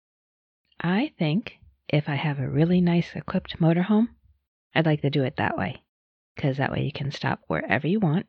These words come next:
You're not stuck going city to city, because most airports are in the pretty major cities. So motorhome, you can go wherever, even to the small places.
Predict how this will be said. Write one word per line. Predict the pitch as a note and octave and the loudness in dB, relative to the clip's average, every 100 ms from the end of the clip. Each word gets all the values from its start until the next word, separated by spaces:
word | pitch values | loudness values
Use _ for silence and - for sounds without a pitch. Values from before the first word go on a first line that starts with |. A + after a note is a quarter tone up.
| _ _ _ _ _ _ _ _ | _ _ _ _ _ _ _ _
You're | D#3+ | 4
not | D3 - - | 4 4 0
stuck | D3 - | -6 0
going | C#3+ C#3 C#3 B2 | 2 2 2 -4
city | - - D3+ C#3+ C3 - | -2 2 4 4 0 -6
to | C#3 B2 | -8 -6
city, | - F#3 D3 - _ _ _ _ _ _ | 0 0 0 -6 _ _ _ _ _ _
because | C#3 - C#3 - | -10 -6 -6 -4
most | D3+ - - | -6 -4 -4
airports | A#2+ - G#2 - - | -4 -6 -8 -8 -4
are | B2 | -4
in | - B2 A#2+ D3 - _ _ _ | -2 -4 -4 -6 -10 _ _ _
the | C4 | -4
pretty | - D#3 | 2 2
major | A#2+ A#2 - - | 2 -2 -6 -8
cities. | - - G2 - - _ _ _ _ _ _ - | -6 -6 -6 -10 -20 _ _ _ _ _ _ -10
So | - E3 D#3 D#3+ - | -2 2 2 -2 0
motorhome, | F#3 G3+ G3+ G3 F#3+ F#3+ - _ | 4 6 8 6 6 4 -2 _
you | - D3+ | -2 2
can | D#3 | 2
go | C#3 C3 | 2 0
wherever, | C3 A2+ - - - _ _ _ _ _ _ _ _ - | -2 -4 -4 -6 -10 _ _ _ _ _ _ _ _ -4
even | D3+ C3 | -2 0
to | - | -2
the | - | -6
small | - - - | -4 -4 -4
places. | - - - - - | -6 -8 -8 -12 -14